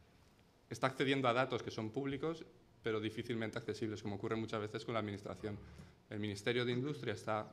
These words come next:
publicando en su web los precios a, a día a día de toda la gasolinera de España. Pues, ¿cómo va a ser eso útil si no está en el móvil? Entonces,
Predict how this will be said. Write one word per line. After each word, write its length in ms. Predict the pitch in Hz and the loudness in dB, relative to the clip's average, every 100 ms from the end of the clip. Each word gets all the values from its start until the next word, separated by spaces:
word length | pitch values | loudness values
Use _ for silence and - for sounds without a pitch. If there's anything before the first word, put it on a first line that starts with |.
| - | -4
publicando 500 | 113 107 117 131 127 | 0 2 2 2 2
en 140 | 110 | 0
su 120 | - 113 | 0 2
web 300 | 120 127 - | 4 2 0
los 180 | 117 - | -4 -2
precios 440 | 110 113 123 120 | -2 0 0 0
a, 200 | 110 101 - - | -2 -4 -8 -10
a 100 | 104 | -4
día 220 | 101 117 | 0 2
a 40 | 113 | 4
día 280 | 123 131 131 - - - - - - - | 2 0 -4 -14 -20 -4 -4 -4 -10 -8
de 120 | 117 | -4
toda 160 | 107 117 | 4 6
la 80 | 117 | 6
gasolinera 420 | 107 104 104 98 | 4 2 0 0
de 80 | 95 | 0
España. 320 | - 110 98 | -2 -2 -2
Pues, 240 | - - - - | -6 -10 -14 -6
¿cómo 220 | 104 110 | 0 2
va 60 | 110 | 2
a 20 | |
ser 160 | 113 | 2
eso 180 | 107 110 | 2 2
útil 260 | 113 123 131 | 2 2 0
si 140 | - | -2
no 80 | 107 | -4
está 180 | 101 104 | -2 -2
en 80 | 98 | -2
el 40 | |
móvil? 240 | 104 117 95 - - - 101 | -2 -4 -8 -12 -20 -18 -8
Entonces, 320 | 98 95 | -6 -6